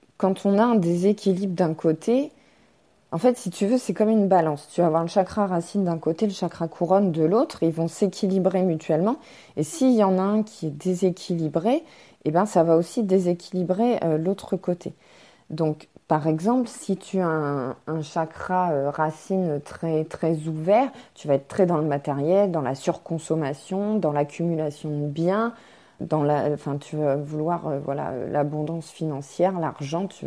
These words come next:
tu vas être très connecté à, à, à l'aspect financier. Mais t'auras pas forcément, euh, si, si ton chakra couronne est fermé, t'auras pas cette ouverture spirituelle, tu vas être sceptique, tu vas même rejeter tout, tout ça, toutes ces croyances, euh,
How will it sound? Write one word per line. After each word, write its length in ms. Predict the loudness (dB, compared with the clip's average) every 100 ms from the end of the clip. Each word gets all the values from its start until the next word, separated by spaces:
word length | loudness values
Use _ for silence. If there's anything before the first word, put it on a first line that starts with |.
| -14
tu 140 | -6
vas 80 | -4
être 180 | -4 _
très 220 | -4 -4
connecté 640 | 0 -2 -2 -6 -2 0 0
à, 260 | -2 -8
à, 200 | -6 -4 -4 -6
à 100 | -4
l'aspect 380 | -4 -4 -4 -4
financier. 800 | -4 -4 -4 -4 -8 -2 0 0 -6 _ -2
Mais 120 | 0
t'auras 280 | 2 2 2
pas 220 | 4 2
forcément, 640 | 4 0 0 0 2 2 0 0
euh, 200 | 2 2
si, 480 | -2 -10 -2 0 0
si 220 | -2 -8
ton 160 | -4 -4
chakra 400 | 0 -2 0 -4
couronne 420 | -2 2 2 4
est 80 | 0
fermé, 540 | 0 -2 0 2 0
t'auras 260 | 0 -2 0
pas 160 | 2
cette 300 | 2 0 -6
ouverture 400 | -4 -4 -4 -14
spirituelle, 680 | -14 _ -4 -4 -4 -4 -4
tu 200 | -6 -8
vas 80 | -6
être 320 | -6 -6 -10
sceptique, 560 | -4 -4 -4 -6 -10 -8
tu 100 | -8
vas 60 |
même 240 | -6 -4 -6
rejeter 640 | 2 2 2 -2 -2 -2
tout, 240 | -2 -12 -14
tout 160 | -12 -8
ça, 200 | 0 0
toutes 220 | -2 -12
ces 100 | -12
croyances, 640 | -12 -6 -4 -2 -4 -6 -12 -20 -20 -20 _ -6
euh, 220 | -4 -4